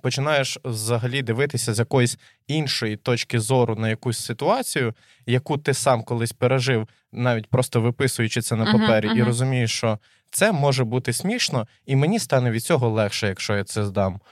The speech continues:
Speaker 2: Мгм.
Speaker 1: Але тут саме питання конкретно в особистості, і як не крути, всі ми, коли щось розповідаємо, дуже любимо якось гіперболізувати
Speaker 2: Ну да,
Speaker 1: щось.
Speaker 2: да.
Speaker 1: Це логічно і це нормально. Але саме коли ти,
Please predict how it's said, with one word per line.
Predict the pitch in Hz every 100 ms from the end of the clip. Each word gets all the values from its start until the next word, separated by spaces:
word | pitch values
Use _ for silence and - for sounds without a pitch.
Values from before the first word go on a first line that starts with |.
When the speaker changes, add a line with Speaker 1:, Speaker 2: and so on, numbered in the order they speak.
| _ -
Speaker 2:
Мгм. | 190 190 185
Speaker 1:
Але | 139 135
тут | 226 247
саме | - 156 143
питання | 147 151 151 147 127 110
конкретно | 110 123 123 143 147
в | 120
особистості, | - 127 196 - 131 - 117 107
і | 117 120 117 110 - - -
як | 175
не | 165
крути, | 151 156 190
всі | 185 -
ми, | 143 135 117 -
коли | 120 127 117 101 -
щось | - 131 -
розповідаємо, | 120 - 117 147 202 123
дуже | 156 143
любимо | 120 117 113 104
якось | 107 101 101 107
гіперболізувати | 131 131 107 117 113 107 101 135 294
Speaker 2:
Ну |
да, | 180 175
Speaker 1:
щось. | - 165
Speaker 2:
да. | 170
Speaker 1:
Це | 113 117 113 _ - -
логічно | 127 127 185 -
і | 120
це | 135
нормально. | 127 113 107 92 87 - _ _ _
Але | 120 117 113 107 107 101 _ _ 127
саме | - 139 147 131
коли | 123 120 135
ти, | 127 117